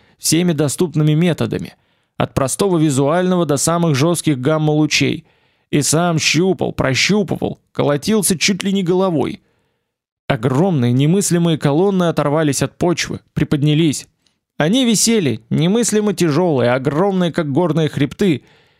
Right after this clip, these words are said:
и ни следа реактивных струй, что ожидалось подсознательно, ни грохота работающих механизмов, конечно же, оглушающего,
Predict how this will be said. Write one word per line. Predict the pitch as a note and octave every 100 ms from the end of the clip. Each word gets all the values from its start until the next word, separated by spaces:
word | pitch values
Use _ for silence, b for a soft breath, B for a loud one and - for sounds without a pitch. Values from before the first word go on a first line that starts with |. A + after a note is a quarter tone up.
| b b
и | G3+
ни | B3+
следа | A3+ F3+ A#3 G#3 G#3+
реактивных | D3+ C3 - D#3+ C3 B2
струй, | - - F3+ D#3 D3 - _
что | - C3+
ожидалось | B2+ C#3 D3+ C3+ A#2+
подсознательно, | - - C#3+ C#3 C#3 A#2 - A#2 D3 b b b b
ни | D3 A#3+
грохота | A3 A#3+ B3+ A#3+ A3 G#3+
работающих | F#3 F#3+ G#3+ G#3 G3 F3+
механизмов, | F3+ D#3+ D3+ D3+ D#3+ B2 A#2+ - - _
конечно | C3 C#3+ D3 D3+
же, | C3+
оглушающего, | C#3+ C3+ D3 D3 C#3+ B2 A2+ - -